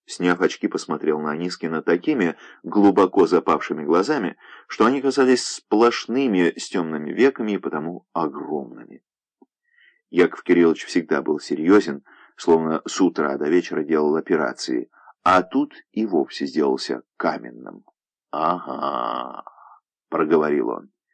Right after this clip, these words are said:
«ты, милый мой, аккордеон не можешь найти». «Не могу, Яков Кириллович», облегчённо признался Анискин и тоже встал. «Ниточка у меня есть, Яков Кириллович, но если я ошибку дам,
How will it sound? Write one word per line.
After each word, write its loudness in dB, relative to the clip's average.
«ты, 8
милый 0
мой, 0
аккордеон 4
не -8
можешь -8
найти». -8
«Не -4
могу, 0
Яков -6
Кириллович», -6
облегчённо -4
признался -6
Анискин -4
и -6
тоже -4
встал. -8
«Ниточка 2
у 6
меня 0
есть, 2
Яков -2
Кириллович, -4
но 0
если 6
я 6
ошибку 2
дам, 0